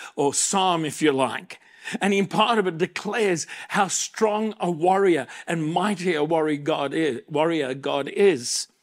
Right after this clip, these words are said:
And so we read in Exodus fifteen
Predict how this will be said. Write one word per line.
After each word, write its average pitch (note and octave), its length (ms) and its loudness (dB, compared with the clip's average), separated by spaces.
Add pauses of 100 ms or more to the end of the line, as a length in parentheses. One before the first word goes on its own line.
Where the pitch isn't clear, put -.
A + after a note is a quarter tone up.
(360)
And F#3+ 260 2
so G#3+ 220 2
we G3+ 160 4
read G3 460 0 (260)
in F#3 220 4
Exodus F#3+ 500 0
fifteen G3 880 -2